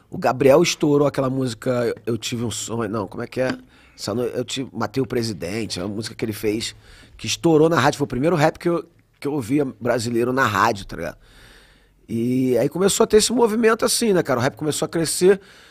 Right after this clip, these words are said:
no mundo todo, assim, começou a, a gente participou do C D D que o, que o, que o Bill fez lá, o segundo C D D. Era uma parada mó, mó engraçado, mano. Era assim, ó. Tinha um vinil com uma base instrumental.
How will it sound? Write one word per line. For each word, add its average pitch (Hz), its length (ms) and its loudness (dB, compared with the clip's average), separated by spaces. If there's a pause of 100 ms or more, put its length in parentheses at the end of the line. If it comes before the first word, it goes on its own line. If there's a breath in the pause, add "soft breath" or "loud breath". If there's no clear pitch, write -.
(260 loud breath)
no 165 180 0
mundo 170 380 -2
todo, 165 520 6
assim, 160 340 2
começou 135 340 -2 (800 soft breath)
a, - 60 -6
a - 20 -6
gente 147 460 0 (840)
participou 147 460 -2
do 135 80 -6
C 160 180 -2
D 147 160 2
D 143 180 2
que 151 160 -2
o, 143 140 2
que - 220 -2
o, 131 680 2 (340 loud breath)
que - 100 -2
o 131 60 4
Bill 135 200 4
fez 143 340 2
lá, 127 180 2
o 135 60 2
segundo 127 380 -4
C - 180 -2
D 131 140 0
D. 120 240 -2 (320 loud breath)
Era - 80 -6
uma 131 60 0
parada 151 280 6
mó, 151 200 0 (100)
mó 135 140 -2
engraçado, 151 500 0
mano. 92 300 -6
Era 110 180 -4
assim, 110 280 -4
ó. 80 120 -8 (1000 soft breath)
Tinha - 180 -4
um 151 80 0
vinil 156 440 4
com 151 140 -6
uma 156 120 2
base 113 300 2
instrumental. 113 680 -4